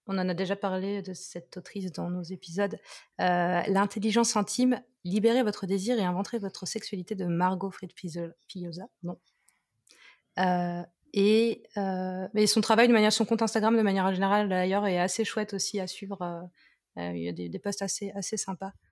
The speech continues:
autour de la sexualité, de l'intimité, et, euh, et, euh, voilà. <coughs> Et le dernier, ça s'appelle L'ordre de nos cicatrices, se libérer et se reconstruire après des violences sexuelles, d'Anya Tsai. Voilà. On mettra bien sûr les, les liens, euh, comme d'habitude, euh,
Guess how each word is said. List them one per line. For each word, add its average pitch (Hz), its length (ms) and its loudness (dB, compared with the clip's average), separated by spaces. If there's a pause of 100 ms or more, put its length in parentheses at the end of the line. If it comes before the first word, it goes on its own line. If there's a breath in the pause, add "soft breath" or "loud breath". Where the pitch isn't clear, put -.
(100)
autour 190 200 -10
de 170 40 -6
la 185 60 -4
sexualité, 180 520 -6
de 180 60 -6
l'intimité, 185 720 -2
et, 160 80 -6
euh, 160 120 -8 (480)
et, 185 180 -6
euh, 165 320 -8
voilà. 165 200 -10 (320)
<coughs> - 640 6 (600 loud breath)
Et 214 80 10
le 214 100 10
dernier, 226 360 10
ça 247 120 0
s'appelle 202 300 4
L'ordre 233 180 6
de 220 100 6
nos 196 60 4
cicatrices, 233 680 2 (140)
se - 160 -4
libérer 233 420 6
et 233 40 6
se 233 120 0
reconstruire 208 460 0
après 202 180 -2
des 190 100 0
violences 202 280 2
sexuelles, 196 500 -6 (380 soft breath)
d'Anya 214 300 4
Tsai. 165 420 -4 (640)
Voilà. 185 300 -4 (380 soft breath)
On 180 80 -2
mettra 185 320 4
bien 190 160 -2
sûr 190 240 -4
les, 175 160 0
les 185 200 0
liens, 196 380 6 (120)
euh, - 20 -6 (540)
comme 185 200 -4
d'habitude, 170 420 -8
euh, 170 240 -4